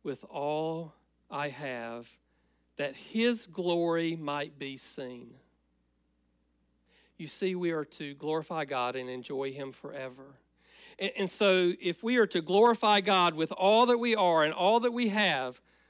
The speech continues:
then are we doing that and living faithfully? Let me close this way. So there's another father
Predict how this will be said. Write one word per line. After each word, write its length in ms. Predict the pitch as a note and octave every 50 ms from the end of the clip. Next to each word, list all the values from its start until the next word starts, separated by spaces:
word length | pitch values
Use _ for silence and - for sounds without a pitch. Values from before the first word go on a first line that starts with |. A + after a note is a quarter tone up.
| _ _ _ _ _ _ _ _ _ _ _ _ _ _ _ _ _ _ _ _ _ _ _ _ _ _ _ _ _ _ _ _ _ _ _ _ _ _ _ _ _ _ _ _ _ _ _ _ _ _ _ _ _ _ _ _ _ _ _ _ _ _ _ _ _ _ _ _ _ _
then 240 | D#3+ D3 C#3+ C#3 - - _ _ _ _ _ -
are 160 | D3+ D3 D3
we 160 | C#3+ C#3 C#3 B2+
doing 380 | B2+ D3 E3+ F3 D3+ C3+ B2+
that 340 | B2 B2 A#2 A#2 A#2 A2+ A#2+
and 120 | B2 A#2+ B2+
living 320 | B2+ C3+ C3 C3 C3 B2+
faithfully? 760 | B2 - E3+ D#3+ D#3+ D3+ - - - C#3+ C#3 C#3+ D#3+ D3 - _ _ _ _ _ _ _ _ _ _ _ _ _ _ _ _ _ _ _ _ _ _ _ _ _ _ _ _ _ _ _ _ _ _ _ _ _ _ _ _ _ _ _ _ _ - - D#4+
Let 120 | G3 F3
me 80 | G3 F#3+
close 400 | G3 - G3+ F#3 F3 E3 D3+ -
this 260 | D3 C3+ - - -
way. 220 | - B2 A#2+ B2 - _ _ _ _ _ _ _ _ _ _ _ _ _ _ _ _ _ _ _ _ _ - - _ - _ _ _ _ _ _ _ _ _ _ _ _ _ _ _ _ _ _ _ _ _ _ _ _ _
So 220 | - - - G#3 F#3+
there's 500 | F3 F#3+ F#3 E3+ D#3+ - - - - - _ _ _ _ _ _ _ _ _ _ -
another 560 | - - A3+ G#3 G#3 G#3+ A3 A3+ G#3+ G3 F3
father 680 | - - - E3+ D#3 D3+ D3 C#3 C#3+ C3 B2+ B2+ B2+